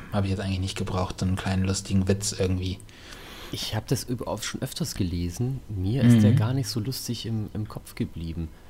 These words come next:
Speaker 1: Mhm.
Speaker 2: Aber ich, es gab natürlich diesen einen, ähm, Kumpel, der, glaub ich, so ein
Speaker 1: Mhm.
Speaker 2: bisschen auch Comic Relief war.
Speaker 1: <laughs>
Speaker 2: Ähm,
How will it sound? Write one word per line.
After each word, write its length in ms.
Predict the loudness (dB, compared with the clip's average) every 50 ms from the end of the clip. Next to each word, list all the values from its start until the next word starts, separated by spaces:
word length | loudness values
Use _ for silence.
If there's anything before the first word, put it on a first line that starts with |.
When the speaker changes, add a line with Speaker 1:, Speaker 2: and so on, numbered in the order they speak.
| -2 4 8
Speaker 1:
Mhm. 200 | 8 10 10 10
Speaker 2:
Aber 200 | 10 8 8 6
ich, 180 | 2 0 -4 -6 -8 -8 -8 -10 -10 -12 -14 -16 -16 -10 -8
es 160 | -8 -6 0
gab 160 | 0 2 4
natürlich 420 | 2 2 2 0 0 0 0 0 0
diesen 280 | -2 -2 -2 -2 -2
einen, 480 | 0 2 2 4 4 4 4 2 2 0 -2
ähm, 500 | -2 0 0 0 0 0 0 0 -2 -4 -6 -12 -18 -20 -20 -18 -18 -18 -18 -18 -18 -18 -16 -16 -14 -12
Kumpel, 680 | -4 0 4 4 4 4 6 6 6 8 6 4 2 -2 -8 -14 -6 -2
der, 120 | -2 -2
glaub 200 | 0 0 -2 0 2
ich, 60 | 4
so 80 | 6 6
ein 100 | 8 8
Speaker 1:
Mhm. 40 |
Speaker 2:
bisschen 280 | 8 8 6 4 4 2
auch 140 | -2 -2 -2
Comic 280 | -2 0 0 0 0
Relief 400 | 0 0 2 0 0 -2 -2 0
war. 280 | 2 2 2 2 0 -2 -6
Speaker 1:
<laughs> 920 | -10 -12 -12 -12 -12 -14 -14 -14 -14 -14 -14 -12 0 4 6 8 10 12 12 12 12 12 10 6
Speaker 2:
Ähm, 260 | 8 8 8 8 8